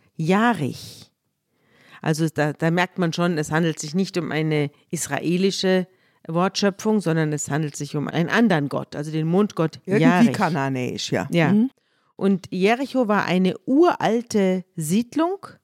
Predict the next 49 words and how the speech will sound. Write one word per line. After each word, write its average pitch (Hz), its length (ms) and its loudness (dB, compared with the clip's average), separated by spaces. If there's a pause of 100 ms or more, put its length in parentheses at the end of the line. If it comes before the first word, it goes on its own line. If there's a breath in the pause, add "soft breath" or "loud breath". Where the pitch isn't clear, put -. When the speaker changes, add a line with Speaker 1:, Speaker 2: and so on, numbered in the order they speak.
(520 soft breath)
Speaker 1:
eine 226 240 2
der 208 140 0
ersten 233 320 -2
Siedlungen 196 440 -2
überhaupt 208 520 -2
in 180 80 0
dieser 165 240 0
ganzen 180 320 -2
Gegend. 190 280 0
Im 185 120 2
neunten 233 640 2
Jahrtausend 202 720 -2
vor 202 240 -4
Christus - 720 -6 (260 soft breath)
war 180 100 2
die 185 140 0
schon 185 220 2
besiedelt. 190 540 -2 (280 soft breath)
Und 214 320 0
es - 140 -12
ist - 180 -6
der 147 80 -4
erste 240 280 -2
bekannte 196 460 -2
Turmbau, 202 560 2
also 196 220 -4
der 165 160 0
erste 160 320 -2
bekannte 170 400 0
Turm, 247 420 2
der 247 140 0
je 233 140 -2
gebaut 233 360 0
worden 233 200 0
ist, 240 140 -4
war 220 120 0
der 214 140 0
von 220 180 0
Jericho. 226 460 0 (380 soft breath)
Acht - 460 -8
Meter 185 380 0
fünfundzwanzig 147 920 0
hoch 269 300 0
mit 202 100 -4
einem 165 240 -2
Basisdurchmesser 196 920 -2
von - 160 -4
acht 147 240 -4
Metern. 220 320 0